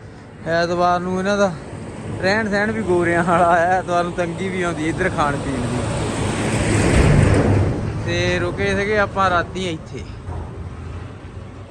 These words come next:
ਪੜ੍ਹ ਲਓ ਆਪੇ ਕੀ ਲਿਖਿਆ, ਹੋਮ ਸਟੇ ਆਪਾਂ ਪੜ੍ਹ ਲਿਆ ਆ, ਬਸ ਕੰਟੈਕਟ ਨੰਬਰ ਆਪਾਂ ਪੜ੍ਹ ਲਿਆ ਈ,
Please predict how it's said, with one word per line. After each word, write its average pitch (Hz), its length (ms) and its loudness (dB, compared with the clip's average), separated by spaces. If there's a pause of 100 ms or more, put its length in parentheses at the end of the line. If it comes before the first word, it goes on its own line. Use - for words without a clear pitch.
(320)
ਪੜ੍ਹ 180 220 2
ਲਓ 156 180 2
ਆਪੇ 151 340 0
ਕੀ 139 180 -8
ਲਿਖਿਆ, 151 360 -4
ਹੋਮ 147 260 -4
ਸਟੇ 160 220 -8
ਆਪਾਂ 151 200 -6
ਪੜ੍ਹ 113 240 -8
ਲਿਆ 120 300 -6
ਆ, 110 40 -10
ਬਸ 82 300 -12 (200)
ਕੰਟੈਕਟ 131 400 -10
ਨੰਬਰ 123 340 -6
ਆਪਾਂ 123 220 -8
ਪੜ੍ਹ 135 220 -6
ਲਿਆ 151 260 0
ਈ, 147 120 -4